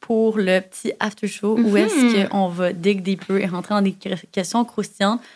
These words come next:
Speaker 1: Ben, dans des questions, en fait, juste dans des situations croustillantes qui nous
Speaker 2: Là,
Speaker 1: sont
Speaker 2: j'en ai
Speaker 1: arrivées
Speaker 2: une bonne.
Speaker 1: en deux mille vingt-trois, dont une controverse dans laquelle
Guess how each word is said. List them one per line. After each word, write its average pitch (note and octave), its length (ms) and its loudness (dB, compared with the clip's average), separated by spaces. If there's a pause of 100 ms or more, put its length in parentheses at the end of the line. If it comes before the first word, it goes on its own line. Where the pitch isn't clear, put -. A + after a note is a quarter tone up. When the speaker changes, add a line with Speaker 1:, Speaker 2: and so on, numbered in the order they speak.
(140)
Speaker 1:
Ben, G#3 80 2
dans G3+ 120 4
des G3+ 80 0
questions, G3 260 0
en E3 60 -2
fait, C4+ 120 2
juste C#4 120 -2
dans F#3+ 120 4
des F#3 60 -4
situations G#3 640 -2
croustillantes G3+ 520 -6
qui - 100 -6
nous G3+ 100 0
Speaker 2:
Là, D4+ 80 6
Speaker 1:
sont D4+ 40 -4
Speaker 2:
j'en C#4+ 120 4
ai A3 60 0
Speaker 1:
arrivées G#3+ 140 4
Speaker 2:
une G#3 60 2
bonne. F#3+ 320 4
Speaker 1:
en G3+ 120 4
deux G#3 80 2
mille G#3+ 100 0
vingt-trois, G#3 420 2
dont G#3+ 360 4
une F#3+ 180 0
controverse G#3 640 2
dans G3 160 4
laquelle G3 680 2